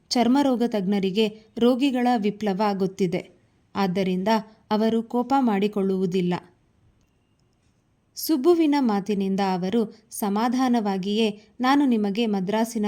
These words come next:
ಲೆಪ್ರಸಿ ಸೆಂಟರಿನಲ್ಲಿಯ ವೈದ್ಯರ ಮನೆ ವಿಳಾಸ ಕೊಡುವೆ" ಎಂದರು. "ಡಾಕ್ಟರರೇ,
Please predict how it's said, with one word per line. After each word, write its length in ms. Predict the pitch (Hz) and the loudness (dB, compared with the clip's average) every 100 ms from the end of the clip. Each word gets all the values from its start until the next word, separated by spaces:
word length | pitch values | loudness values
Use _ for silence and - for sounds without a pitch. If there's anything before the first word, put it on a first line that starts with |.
| 202 | -2
ಲೆಪ್ರಸಿ 520 | 190 190 262 254 285 | -4 -4 -4 -2 -4
ಸೆಂಟರಿನಲ್ಲಿಯ 840 | 269 214 208 208 196 185 190 214 208 - _ - | -2 -2 -2 -2 -2 -2 -2 -2 -4 -6 _ -4
ವೈದ್ಯರ 380 | 233 254 277 269 254 | 0 0 0 0 2
ಮನೆ 340 | 220 202 214 | 2 2 0
ವಿಳಾಸ 480 | 208 202 190 190 240 | -2 -2 -2 -2 -4
ಕೊಡುವೆ" 440 | 240 208 180 175 175 - _ - | -4 -2 -2 -4 -6 -12 _ -6
ಎಂದರು. 540 | 208 185 175 - - _ _ _ _ | -2 -2 -4 -6 -14 _ _ _ _
"ಡಾಕ್ಟರರೇ, 760 | 202 185 196 185 180 233 262 - | -6 -6 -4 -4 -2 -4 -6 -14